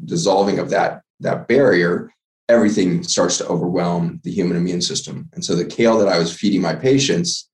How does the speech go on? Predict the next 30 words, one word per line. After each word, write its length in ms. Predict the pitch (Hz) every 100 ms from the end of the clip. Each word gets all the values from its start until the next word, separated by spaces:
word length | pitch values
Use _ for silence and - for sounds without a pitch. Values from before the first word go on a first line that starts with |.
| _ _
was 160 | 95 92
lacking 440 | 101 107 117 104
the 200 | 95 95
anti-inflammatories 1040 | 107 101 95 - 92 92 92 95 92 92
in 80 | 82
the 60 | 92
medicine 560 | 123 131 - 90 85 -
and 120 | 90
was 180 | 90 -
acting 440 | - 127 - 98 87
as 500 | 85 82 85 - - _
an 80 | 90
inflammatory 840 | 90 - 110 104 104 - 95 87 -
agent 400 | 127 139 180 -
because 360 | - 101 87
the 80 | -
insoluble 640 | 101 104 101 98 92 90 -
fiber 440 | 107 104 92 87
in, 240 | 87 87 -
in 440 | 85 90 90 - -
the 120 | -
kale 380 | - 151 117 95
should 160 | 101
have 100 | -
never 240 | - 101 101
gotten 240 | - -
into 160 | 90 85
their 180 | 87 87
immune 220 | 92 92
system. 440 | - - - -